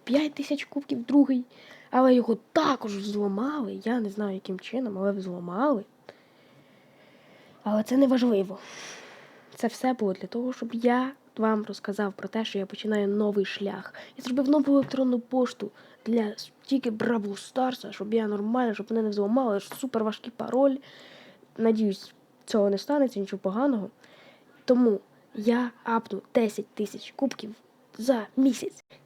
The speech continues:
І це все буде на аккаунті, який я зб-, створив буквально недавно. На ньому там десь триста кубків. І саме цікаве,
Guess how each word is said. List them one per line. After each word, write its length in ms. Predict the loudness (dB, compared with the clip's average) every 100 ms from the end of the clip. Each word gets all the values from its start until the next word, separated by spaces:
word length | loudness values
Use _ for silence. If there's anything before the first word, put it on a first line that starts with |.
| -12
І 80 |
це 120 | -6 -4
все 220 | -2 0
буде 200 | 0 -2
на 140 | -6
аккаунті, 540 | -4 0 2 0 -4 -6
який 240 | -2 0
я 100 | 0
зб-, 220 | -2 -8
створив 340 | -10 -2 0 0
буквально 480 | 0 2 2 2
недавно. 480 | 0 0 0 0 -2
На 120 | -4
ньому 280 | 0 2 0
там 260 | -2 -4 -4
десь 240 | -6 -8
триста 360 | -6 -6 -6 -10
кубків. 340 | -6 -6 -6 -14 -4
І 240 | 2 2 0 -10 -20 -20
саме 340 | -4 -2 -2 -4
цікаве, 460 | -10 -8 -2 -2